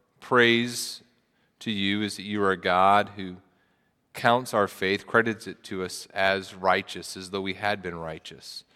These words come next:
that you allow us to re-, receive your righteousness. Father, we know that there are, uh, many, uh, in this room, uh, who are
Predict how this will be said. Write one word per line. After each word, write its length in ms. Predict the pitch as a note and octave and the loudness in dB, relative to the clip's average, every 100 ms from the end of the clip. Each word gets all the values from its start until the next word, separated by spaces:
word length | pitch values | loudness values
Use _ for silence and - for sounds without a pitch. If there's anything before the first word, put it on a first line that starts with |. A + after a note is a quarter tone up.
| _ _ _ _ _ _ _ _ _ _ _ _ _ _ | _ _ _ _ _ _ _ _ _ _ _ _ _ _
that 80 | - | -8
you 140 | G#2+ A2 | 0 6
allow 320 | G#2+ A2+ A2+ | 8 8 6
us 160 | - | 0
to 280 | A2 - - | -8 -12 -12
re-, 80 | F#2+ G#2 | -14 -10
receive 420 | G2 - G2+ F#2 | -10 -8 -8 -8
your 320 | G#2 A2 G#2+ | -4 0 0
righteousness. 1000 | F2+ F2 F2+ F2+ - - F2 - - - _ _ _ _ _ _ _ _ _ _ | 0 -4 -4 -12 -16 -16 -18 -18 -18 -20 _ _ _ _ _ _ _ _ _ _
Father, 220 | - A#2 A2+ | 6 6 6
we 100 | A2+ | 4
know 300 | A2+ A#2 A2+ | 6 6 4
that 180 | G2+ | 0
there 120 | G#2+ G2 | 2 2
are, 200 | G2 G2 | 2 0
uh, 100 | G2 | 0
many, 420 | G#2+ A2 A#2+ A#2+ - | 0 0 -4 -8 -16
uh, 180 | F2 F2 E2 - _ | -18 -18 -20 -20 _
in 180 | G#2+ G#2 | -8 -6
this 240 | G2 - | -6 -8
room, 560 | A2+ A2+ B2+ D3+ E3 D3+ _ - | -2 0 0 0 -6 -10 _ -20
uh, 60 | - G#2 | -20 -20
who 100 | G2+ | -18
are 140 | F2+ | -18